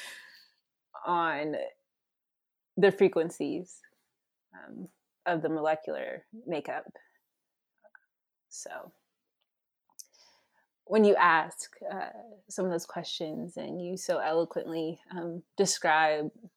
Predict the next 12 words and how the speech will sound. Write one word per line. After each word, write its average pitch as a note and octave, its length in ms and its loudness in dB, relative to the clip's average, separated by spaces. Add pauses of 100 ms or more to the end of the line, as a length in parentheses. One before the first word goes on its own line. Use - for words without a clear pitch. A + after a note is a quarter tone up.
(2750)
the G#3 140 6
theories, G#3+ 680 8 (1000)
um, E3+ 460 -2 (2000)
you G#3 140 6
know, E3 260 2 (120)
I, F3+ 160 4 (100)
I F#3 80 2
feel, D#3 500 2 (600)
I B3 60 0
feel. - 420 -2 (2250)
And G3 140 4
so E3+ 460 8